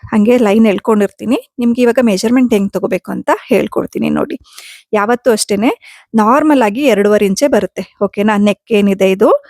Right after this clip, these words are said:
ಅದು ಎರಡೂವರೆ ಇಂಚೇ ಇಟ್ಕೋಬೇಕು. ಒಂದ್ ಸ್ವಲ್ಪ ಸಣ್ಣ ಇದ್ರೆ ಮಾತ್ರ ಒಂದ್ ಎರಡು ಕಾಲ್ ಇಟ್ಕೊಳ್ಳಿ. ಸ್ವಲ್ಪ ದಪ್ಪ ಇದ್ರೂನು ಅಷ್ಟೇನೆ ಎರಡೂವರೆನೇ ಸಾಕಾಗತ್ತೆ. ಓಕೆನಾ?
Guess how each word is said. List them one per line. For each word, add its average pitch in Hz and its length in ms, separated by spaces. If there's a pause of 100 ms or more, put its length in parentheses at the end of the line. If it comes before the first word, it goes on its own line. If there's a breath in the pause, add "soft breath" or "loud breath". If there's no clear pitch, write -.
(300 loud breath)
ಅದು 302 200
ಎರಡೂವರೆ 208 460
ಇಂಚೇ 202 220
ಇಟ್ಕೋಬೇಕು. - 600
ಒಂದ್ 240 100
ಸ್ವಲ್ಪ 247 220
ಸಣ್ಣ 240 380
ಇದ್ರೆ 269 240
ಮಾತ್ರ 202 320
ಒಂದ್ 233 160
ಎರಡು 202 220
ಕಾಲ್ 214 220
ಇಟ್ಕೊಳ್ಳಿ. 196 460 (720 loud breath)
ಸ್ವಲ್ಪ 254 360 (100)
ದಪ್ಪ 254 280
ಇದ್ರೂನು 240 340
ಅಷ್ಟೇನೆ 240 460 (180)
ಎರಡೂವರೆನೇ 233 640
ಸಾಕಾಗತ್ತೆ. 196 600
ಓಕೆನಾ? 202 360